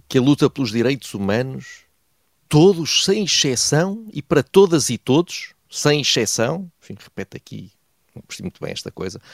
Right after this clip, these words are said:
é uma causa nor-, norteadora para Portugal. E depois diz que nós vamos manter uma posição intransigente nos quadros bilaterais e multilaterais sobre todas as situações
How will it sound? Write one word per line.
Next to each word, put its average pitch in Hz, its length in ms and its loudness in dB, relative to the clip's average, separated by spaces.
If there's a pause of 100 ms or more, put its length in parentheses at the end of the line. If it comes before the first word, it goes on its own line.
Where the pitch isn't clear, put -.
(280)
é 156 100 4
uma 156 160 4
causa 147 380 0
nor-, 170 280 2 (200)
norteadora 175 720 0
para 165 160 -4
Portugal. - 520 -8 (120)
E - 80 -8
depois 185 280 -6
diz 156 200 -4
que - 120 -12
nós 135 360 -6 (340)
vamos 135 240 0
manter 131 220 -2
uma 139 120 -2
posição 165 360 0
intransigente 185 1600 2 (420)
nos 127 200 -4
quadros 165 480 0
bilaterais 143 800 0
e 127 80 -4
multilaterais 120 1120 -4 (180)
sobre - 320 -2 (160)
todas 160 440 8
as 127 120 -4
situações - 760 -6